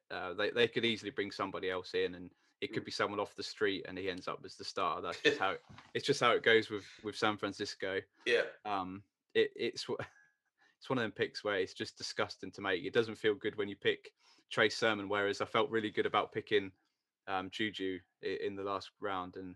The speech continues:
Speaker 2: Yeah.
Speaker 1: um, this doesn't, this doesn't feel great. Um, oh, it's got to that point that it, <laughs>
Speaker 2: Yep.
Speaker 1: every one of the shows where people are just like, "Ah, I'm really not sure which one to take here."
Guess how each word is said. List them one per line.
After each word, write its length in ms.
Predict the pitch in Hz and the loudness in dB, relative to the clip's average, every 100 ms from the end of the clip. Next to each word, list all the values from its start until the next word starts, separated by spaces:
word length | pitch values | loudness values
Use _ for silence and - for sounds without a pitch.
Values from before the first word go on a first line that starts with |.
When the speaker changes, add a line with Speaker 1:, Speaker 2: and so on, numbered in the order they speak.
| - | -12
Speaker 2:
Yeah. 300 | 120 107 90 - - | -2 2 2 0 -8
Speaker 1:
um, 300 | 90 90 92 - _ - | -12 -12 -14 -18 _ -6
this 160 | 104 - | -6 -2
doesn't, 400 | 107 101 92 - _ | -2 -2 -6 -12 _
this 200 | 107 - | -6 -2
doesn't 280 | 110 101 - | -2 -2 -6
feel 200 | 98 92 | -8 -8
great. 360 | - 95 90 90 _ _ _ _ _ 98 | -6 -6 -6 -8 _ _ _ _ _ -10
Um, 440 | 95 90 90 92 - _ _ _ _ _ _ - - _ _ _ _ _ _ _ _ _ _ - | -8 -6 -8 -12 -18 _ _ _ _ _ _ -20 -20 _ _ _ _ _ _ _ _ _ _ -4
oh, 400 | 127 135 123 107 - - - - - | 2 6 6 4 -2 -6 -8 -10 -10
it's 140 | - | -10
got 200 | - 139 | 2 2
to 80 | - | 4
that 220 | 123 - | 0 2
point 360 | 127 113 101 - | 4 4 4 2
that 220 | 113 95 | 2 4
it, 140 | - - - | -2 -6 -6
<laughs> 100 | 117 | -4
Speaker 2:
Yep. 460 | 113 117 120 139 - 131 | 2 6 6 4 -2 -2
Speaker 1:
every 200 | 135 120 | 0 6
one 160 | 127 | 6
of 40 | 113 | 6
the 60 | |
shows 360 | 110 120 113 107 | 4 6 6 6
where 100 | 104 | 2
people 320 | 120 110 107 | 2 -2 -2
are 40 | 101 | -4
just 200 | 104 104 | -4 -2
like, 180 | 101 - - - | -2 -2 -10 -2
"Ah, 320 | 107 104 95 - | 2 2 2 -4
I'm 200 | - 110 | -2 0
really 220 | 110 107 - | 0 -2 -4
not 280 | 113 113 - | -2 0 0
sure 180 | - 113 | -2 -2
which 260 | 107 - | -4 -4
one 100 | 107 | -6
to 100 | 98 - | -6 -4
take 300 | 107 101 - | -4 -2 -2
here." 240 | 90 | -2